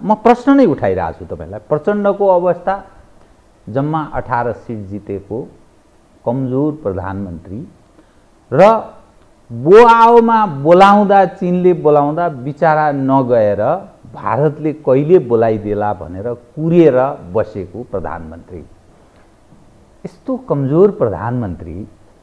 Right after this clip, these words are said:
जसबाट, त्यसमाथि पनि माओवादीको नेता, जसलाई केही दिन अगाडि एकजना भारतीय विद्रोहीलाई, भारतको त्यो विद्रोह गरिरहेको व्यक्तिलाई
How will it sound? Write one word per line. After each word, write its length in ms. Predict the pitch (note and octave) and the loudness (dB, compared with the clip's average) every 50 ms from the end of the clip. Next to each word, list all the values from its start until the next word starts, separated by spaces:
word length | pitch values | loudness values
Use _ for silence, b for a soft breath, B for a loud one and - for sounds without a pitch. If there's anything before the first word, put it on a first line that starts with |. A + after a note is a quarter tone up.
| _ _ _ _ _ _ _ _ _ _ _ _ _ _ _ _ - | _ _ _ _ _ _ _ _ _ _ _ _ _ _ _ _ -10
जसबाट, 600 | G#2+ G#2+ D#3 F3+ F#3 - - - - - - - G#2 - _ | -4 0 0 0 0 -2 -4 -4 -4 -4 -6 -10 -18 -12 _
त्यसमाथि 500 | - F#3+ F#3+ F#3+ G3+ F#3+ F3 E3 E3+ F3+ | -4 -4 -4 -4 -6 -6 -6 -6 -8 -10
पनि 240 | E3+ - F3+ F3+ F3 | -10 -8 -8 -8 -6
माओवादीको 1300 | D3 A#2+ C#3 E3+ F3+ F#3+ G3+ G#3+ G#3 F#3+ E3 F#3 E3+ D#3+ E3+ D3 D3+ F3 E3+ D#3+ E3 - - F3+ F3+ E3+ | -6 -4 -2 0 2 4 6 6 6 6 4 2 0 0 -2 -4 -4 -6 -6 -6 -8 -4 0 2 2 2
नेता, 440 | C#3+ B2+ B2+ C3 B2+ C3 - D3 C3+ - - _ _ _ _ _ _ _ _ _ _ _ _ _ - | 2 0 -2 -4 -4 -4 -6 -6 -6 -8 -18 _ _ _ _ _ _ _ _ _ _ _ _ _ -4
जसलाई 340 | C3 C#3 C3+ - F3+ F3 E3+ | -4 -4 -2 -2 -4 -4 -4
केही 280 | E3+ - D#3+ D#3 E3+ E3+ | -4 -4 -2 -2 -2 -2
दिन 180 | E3+ E3+ D#3+ | -2 -4 -4
अगाडि 480 | D3+ C#3+ C3 B2 C3 D3+ E3+ F#3+ D#3+ B2+ | -4 -4 -4 -4 -4 -4 -4 -4 -6 -6
एकजना 460 | A#2+ A#2+ B2 A#2+ A#2+ B2+ D3+ G3+ G3+ - _ b b b b b b b b b - - | -6 -6 -6 -6 -6 -6 -6 -8 -10 -14 _ b b b b b b b b b -14 -10
भारतीय 540 | - - G2+ A#2+ A#2+ B2+ B2 - C#3+ C3+ C3 | -8 -6 -2 -2 -2 -2 -4 -4 -6 -6 -6
विद्रोहीलाई, 720 | A#2 G#2+ A2 A2 G#2+ A2 A2+ A2 G#2+ G#2 G#2 G2 F2+ F#2+ | -4 -6 -8 -6 -6 -4 -4 -4 -4 -4 -6 -8 -8 -10
भारतको 480 | F#2 F#2 - G#2 G2+ F#2+ - - - C3+ | -10 -10 -8 -8 -8 -8 -10 -12 -16 -14
त्यो 160 | C3+ A#2 G2 | -14 -14 -14
विद्रोह 380 | F2 G2+ G2+ G#2 A2+ A2+ G2+ F2+ | -12 -10 -8 -6 -4 -4 -4 -4
गरिरहेको 520 | F#2 F2+ E2+ F2+ F#2+ F#2 F2+ E2+ E2 F2+ F2+ | -4 -8 -10 -10 -10 -10 -10 -10 -10 -12 -14
व्यक्तिलाई 580 | D#2+ F#2+ F2 - - F#2+ F2+ F#2 G2+ B2+ D#3+ | -12 -12 -14 -12 -12 -12 -10 -8 -8 -8 -8